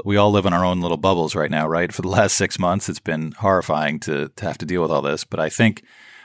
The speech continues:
part of the social media world around covering sports and being a sports fan means that you live in your own little bubble as far as that stuff is concerned. I talk about the Islanders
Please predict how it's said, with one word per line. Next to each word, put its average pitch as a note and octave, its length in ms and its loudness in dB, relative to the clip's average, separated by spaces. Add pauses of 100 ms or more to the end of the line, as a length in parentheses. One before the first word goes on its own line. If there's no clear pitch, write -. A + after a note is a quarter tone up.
(140)
part A2 220 4
of F#2+ 320 -2 (300)
the F#2 160 0
social B2+ 420 4
media G2 300 6
world E2+ 300 2
around E2 380 -4
covering F2+ 340 0
sports E2 400 -6
and D#2+ 140 -6
being F2 200 -4
a E2+ 60 -4
sports - 380 -4
fan E2 260 -2
means E2+ 240 -4
that E2 160 -4
you F2 100 -6
live F#2 220 -2
in F2+ 140 -2
your E2 180 -4
own E2+ 140 -2
little E2 180 -4
bubble D#2 380 0
as - 100 -6
far D#2 160 0
as C#2+ 140 -4
that E2 180 0
stuff C#2 260 -6
is D2+ 120 -10
concerned. - 440 -10
I E2+ 140 0
talk E2+ 300 0
about D#2+ 220 -4
the D#2 100 -2
Islanders D#2+ 560 -2